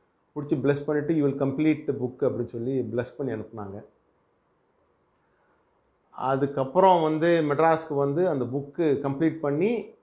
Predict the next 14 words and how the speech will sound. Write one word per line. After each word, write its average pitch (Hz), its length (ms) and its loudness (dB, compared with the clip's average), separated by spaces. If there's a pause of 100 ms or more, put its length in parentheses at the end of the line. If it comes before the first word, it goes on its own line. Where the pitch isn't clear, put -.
(160)
அந்த 127 280 -4
புக்கோட 147 460 -4
முன்னுரையிலேயே 175 920 2
வந்து, 160 260 -2 (600)
ஆ, 131 40 -14 (520)
யோகிராம் 147 320 -2
சுரத்குமாருக்கு 123 1000 -6 (260)
சுவாமிக்கு 120 640 -8 (260)
நன்றி 139 360 0
தெரிவிச்சு, 131 800 0
அதுல 110 240 -4
ஏற்கனவே 113 720 -6 (240)
எழுதியிருப்பாங்க. 117 460 0
அந்த 95 300 -14